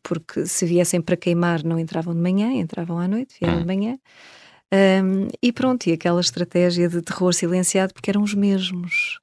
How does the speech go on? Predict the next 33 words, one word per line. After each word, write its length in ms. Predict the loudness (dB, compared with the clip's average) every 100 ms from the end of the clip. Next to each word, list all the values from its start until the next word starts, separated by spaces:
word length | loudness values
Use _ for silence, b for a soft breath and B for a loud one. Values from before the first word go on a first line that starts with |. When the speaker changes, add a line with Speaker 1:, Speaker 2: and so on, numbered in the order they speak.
| -6
Speaker 1:
eram 200 | -2 0
os 120 | 0
mesmos 600 | 2 2 2 0 -4 -6
paramilitares 920 | -4 -2 0 -2 -2 -2 -2 -4 -6 b b b b b -2
eh, 80 | 0
alguns, 500 | 2 2 0 -4 -4
não 100 | -6
todos, 340 | -4 -6 -6 -6
claro, 280 | -6 -8 -12 b b b
mas 200 | 2 4
que 120 | 2 2
tinham, 560 | 6 6 6 2 -2 _ -4
eh, 300 | -2 -2 -2
alguns 420 | 0 2 2 2 2
anos 220 | 0 0
atrás, 560 | 0 0 0 -2 -4 0
Speaker 2:
Hum. 140 | 0
Speaker 1:
creio 240 | 2 0
que 100 | -4
tinham 280 | -4 -2 -2
sido 380 | -2 -2 0 -2
há 220 | -2 -2 -4
seis 580 | -4 0 4 4 2
an-, 200 | 0 0 0
seis 320 | 2 4 4
anos 320 | 2 0 0
antes, 540 | 0 0 -2 -4 -6 -4
eh, 100 | -4
cinco, 320 | -2 -2 -2
seis 180 | -4 -2
anos 220 | -4 -2
antes, 420 | -2 -2 -6 -8 B -14 B B B B
ahm, 580 | 2 4 6 4 2